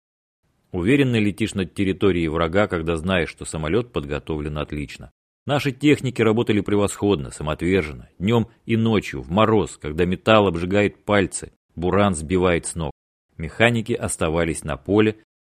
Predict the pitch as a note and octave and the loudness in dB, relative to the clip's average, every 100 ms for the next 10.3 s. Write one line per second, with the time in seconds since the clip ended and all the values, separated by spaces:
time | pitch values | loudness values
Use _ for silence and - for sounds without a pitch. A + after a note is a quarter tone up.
0 | _ _ - B2+ A#2+ - A2+ G2+ G#2 G2 | _ _ -6 -2 0 2 4 6 4 2
1 | F#2 - F2 - - F2 E2+ F2 F2 D2+ | -2 -4 -6 -6 -2 0 0 2 0 -2
2 | C#2 C2+ D2+ - B1+ A#1+ - _ _ _ | -6 -6 -6 -8 -14 -16 -20 _ _ _
3 | _ - G2 A2+ A2+ - A2+ - - E2 | _ -8 -4 -2 -2 2 2 2 -6 -2
4 | F2+ F2+ C3 - C#3+ - G2 F#2+ F#2+ A2+ | 0 0 0 -2 -4 0 2 2 2 0
5 | A2+ - G2 - F#2+ - D#2 C#2+ - E2+ | -2 -2 -2 0 -2 -2 -8 -8 -4 -2
6 | F2+ G#2 F#2+ A2+ F2+ - D#2+ D#2 D#2 D#2 | 2 2 4 2 2 -4 -8 -4 -2 2
7 | G#2 F2+ E2 - - G#2 - D2+ - G2+ | 2 0 -4 -4 0 0 0 -8 -4 -4
8 | F#2+ F2 E2 D#2+ D#2+ D2+ G2 E2+ D2+ F#2 | 0 -2 -2 -4 -4 0 0 0 0 -2
9 | G2+ - F#2 G2 F#2+ F2+ D#2 F#2 F#2+ - | -2 -4 -4 -4 -4 -4 -2 -2 -2 -2
10 | E2 B1 | -2 -4